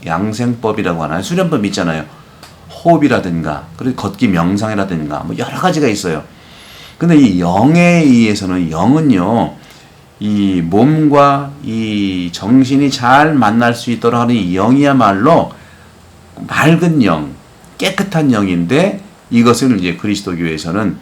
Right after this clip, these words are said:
어, 영, 성령, 음, 나쁜 생각의 반대, 더러운 생각의 반대, 정말 맑은 영. 오늘 주님께서 그러잖아요. 여-,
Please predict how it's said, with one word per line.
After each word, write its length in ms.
어, 260
영, 400
성령, 460
음, 300
나쁜 380
생각의 440
반대, 500
더러운 400
생각의 640
반대, 540
정말 360
맑은 480
영. 240
오늘 180
주님께서 420
그러잖아요. 460
여-, 100